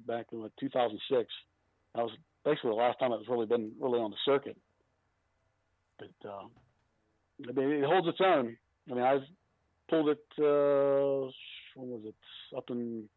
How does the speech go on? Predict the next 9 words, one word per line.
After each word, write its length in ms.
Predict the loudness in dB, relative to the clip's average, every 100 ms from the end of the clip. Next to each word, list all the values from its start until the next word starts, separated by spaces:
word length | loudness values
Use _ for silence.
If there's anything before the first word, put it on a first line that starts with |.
| _ _ _ _ _ _ _ _ _ _ _ -16
oh, 320 | -12 -10 -8
the 80 | -6
Great 240 | 0 0 2
Lakes 200 | 0 0
Classic 400 | 2 2 2 -6
up 120 | -8 -6
there. 140 | -6
I 100 | -6
was 160 | -10